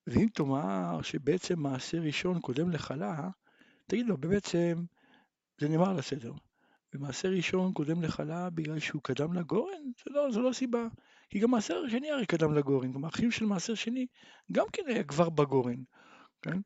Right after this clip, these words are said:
אלא חייבים להגיד שהמשנה נאמרה לא על הסדר. אמר רבי מתניה, לא, מתניתין על הסדר נאמרה, המשנה כן נאמרה על הסדר. ובדין היה שתקדם חלה לכל,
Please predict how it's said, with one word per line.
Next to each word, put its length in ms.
אלא 140
חייבים 320
להגיד 480
שהמשנה 480
נאמרה 280
לא 120
על 80
הסדר. 680
אמר 100
רבי 160
מתניה, 460
לא, 180
מתניתין 420
על 60
הסדר 300
נאמרה, 240
המשנה 260
כן 140
נאמרה 160
על 60
הסדר. 280
ובדין 580
היה 300
שתקדם 520
חלה 220
לכל, 360